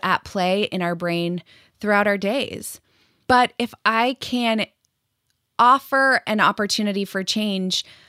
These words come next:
to our listeners, I would say, I want you to start to be more considerate around sort of prioritizing your attention around the things that you want to remember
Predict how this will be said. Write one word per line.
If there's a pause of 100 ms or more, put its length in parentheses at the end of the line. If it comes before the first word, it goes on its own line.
(440)
to
our
listeners,
I
would
say, (320)
I
want
you
to
start
to
be
more
considerate
around (420)
sort
of
prioritizing (600)
your
attention (520)
around
the
things
that
you
want
to
remember